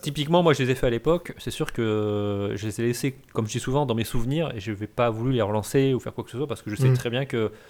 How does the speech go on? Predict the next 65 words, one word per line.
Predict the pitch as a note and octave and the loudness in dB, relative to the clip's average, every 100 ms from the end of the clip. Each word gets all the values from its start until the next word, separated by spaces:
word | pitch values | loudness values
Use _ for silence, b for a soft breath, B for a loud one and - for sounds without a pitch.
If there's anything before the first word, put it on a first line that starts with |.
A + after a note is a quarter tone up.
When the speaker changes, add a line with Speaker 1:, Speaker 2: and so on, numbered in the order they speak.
| B B B B | B B B B
Speaker 1:
je | - | -6
vais | G#2+ | -2
être | C3 | 2
là, | C3 | 2
genre, | A2+ G#2+ | 2 -4
ça | - F#2+ | -6 -6
va | F#2+ | -6
me | |
saouler, | - - A#2 C#3 | -8 -4 0 4
euh, | A#2 G2 | 4 0
parce | G2+ G2+ | -4 -10
que | - B2 | -10 -8
t'es | G#2 | -8
plus | - A#2 | -2 -2
habitué, | G#2+ - G#2 | -2 -6 -8
en | |
fait. | F#2+ - _ _ _ - - | -8 -18 _ _ _ -20 -6
Speaker 2:
C'est | C3 | 0
ça. | B2+ A#2 B B B B B - | 2 0 B B B B B -2
Et, | C#3+ B2 | 8 10
euh, | B2 A#2+ C#3 | 10 8 4
c'est | - | 2
pour | C3+ | 6
ça | G#3+ | 8
que | |
moi, | F#3+ C#3+ | 10 10
je | |
voyais | C3+ B2+ | 10 10
le, | B2 A#2+ | 10 10
le, | B2 B2 | 8 6
le | B2 B2 | 6 6
remake, | A#2+ B2 C#3 A#2 | 8 6 6 2
entre | - A#2 | 0 -2
guillemets, | A2 A2+ B2 | 0 2 4
euh, | A#2+ G#2 A2+ A#2+ A#2 C3 | 4 0 -4 -8 -10 -8
d'un | C3+ B2 | -2 0
très | - | 4
bon | A#2 A#2 | 4 6
œil. | F3 F#3 - b b b b b - _ | 4 0 -16 b b b b b -20 _
C'est | C3+ - A2 | -6 -2 -2
que | - A2+ A2 | 0 0 0
je | G#2+ | 0
m'étais | G#2+ A#2 | 0 0
dit, | B2+ | 0
tiens, | C3 D3 C#3 | 4 4 6
bah, | G#2+ | 4
justement, | B2 - D3 | 2 4 4
moderniser | A2+ G#2 G#2+ A2+ B2+ B2 A#2+ | 2 0 0 4 6 8 6
ça, | A#2+ F3 | 6 6
moi, | D#3+ | 6
ça | B2+ | 4
me | |
permet | B2 A#2+ B2 | 4 6 6
de | |
découvrir | B2 B2 B2+ C#3 C3+ | 4 2 6 6 8
des | A#2+ | 6
jeux | B2+ | 6
dont | C3+ B2 | 6 4
tout | B2+ | 4
le | C3+ | 6
monde | C3 A#2+ | 6 6
me | A#2 | 4
bassine | A2 A2+ A#2 A#2 - C#3 A2 | 0 0 2 2 2 2 2
depuis, | G#2+ G#2+ A#2+ A2 | 0 -2 -2 0
euh, | G#2+ G#2+ | 0 0